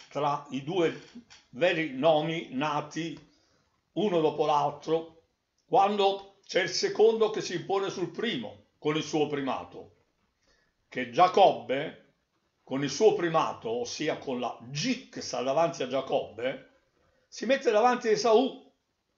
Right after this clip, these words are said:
che perde il suo primato, quello in terza posizione, la A in terza posizione. Esaù ha la, che è una ettrina, quella A una ettrina, la perde,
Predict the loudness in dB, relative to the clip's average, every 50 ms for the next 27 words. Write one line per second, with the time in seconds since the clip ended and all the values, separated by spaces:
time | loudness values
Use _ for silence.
0 | _ _ _ -4 -4 -2 2 2 2 2 2 0 0 2 2 2 2 0 -4 -4
1 | -2 -2 -2 -2 -2 -4 -4 -2 -2 -4 -4 -6 -8 -8 -8 -10 -10 -10 -18 _
2 | _ _ _ _ -2 0 2 2 2 0 0 -4 -6 -4 -2 -2 -2 0 -2 -4
3 | -2 -2 -4 -6 -6 -8 -8 -2 2 2 2 4 2 0 0 2 4 4 4 4
4 | 4 0 -2 -6 -4 -4 -4 -2 -2 -2 -2 -2 -2 -4 -4 -8 -8 -4 -2 0
5 | 0 0 -2 -6 -12 -18 -20 _ _ _ _ _ _ _ _ _ _ _ _ _
6 | _ _ -2 0 2 2 6 10 10 10 10 8 6 0 -2 2 4 4 6 6
7 | 6 6 6 2 0 -8 -12 -20 _ _ 0 4 4 6 6 4 2 0 0 2
8 | 2 4 4 2 0 0 0 2 2 2 2 -2 -6 -10 -16 _ _ _ _ _
9 | _ _ _ _ _ _ _ _ _ _ _ _ _ _ 0 2 4 6 6 6
10 | 4 2 -6 -12 -20 _ _ _ _ 4 6 6 6 4 2 2 2 4 4 4
11 | 4 2 2 0 0 0 0 0 -2 -4 -4 -6 -8 -8 -10 -16 _ -8 0 2
12 | 2 2 2 0 -2 0 4 4 4 4 2 -2 -6 -10 -14 -16 -16 -20